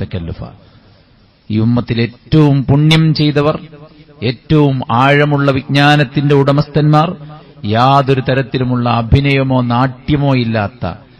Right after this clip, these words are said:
കറകളഞ്ഞ, പുറത്തെന്തോ അത് തന്നെ അകത്ത്, അകത്തെന്തോ അത് തന്നെ പുറത്തും കാണിക്കുന്ന, കാപട്യമില്ലാത്ത, അഭിനയമില്ലാത്തവരാണ് സഹാബത്ത്.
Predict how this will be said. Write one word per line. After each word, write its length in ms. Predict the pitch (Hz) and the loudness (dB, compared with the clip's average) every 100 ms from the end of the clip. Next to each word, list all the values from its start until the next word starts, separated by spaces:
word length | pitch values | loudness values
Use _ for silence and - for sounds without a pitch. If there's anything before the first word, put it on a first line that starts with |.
| - - | -18 -6
കറകളഞ്ഞ, 760 | 117 123 120 113 101 101 98 95 - - | -2 0 -2 -2 -2 -4 -6 -10 -10 -4
പുറത്തെന്തോ 720 | 113 113 135 135 139 151 151 | -2 -2 -2 0 2 4 4
അത് 240 | 135 143 143 | 0 0 0
തന്നെ 180 | 135 | -2
അകത്ത്, 460 | 123 113 113 - 95 - - | -6 -6 -8 -8 -14 -14 -10
അകത്തെന്തോ 680 | 110 120 - 143 143 160 147 | -6 -4 0 0 4 4 2
അത് 220 | 139 147 | 0 0
തന്നെ 160 | 156 165 | 0 2
പുറത്തും 480 | 143 156 170 156 139 | 2 2 0 -2 -2
കാണിക്കുന്ന, 600 | 131 127 123 107 101 - - - - _ - | -2 -4 -6 -6 -6 -10 -20 -20 -20 _ -4
കാപട്യമില്ലാത്ത, 960 | 117 117 117 113 117 113 113 104 - 101 | -2 0 -2 -2 -2 -2 -2 -4 -6 -6
അഭിനയമില്ലാത്തവരാണ് 1300 | 98 98 123 139 131 120 110 101 - 98 92 87 | -4 0 0 2 0 0 -2 -4 -6 -6 -6 -6
സഹാബത്ത്. 720 | 87 80 90 82 - - - | -8 -10 -12 -14 -16 -20 -20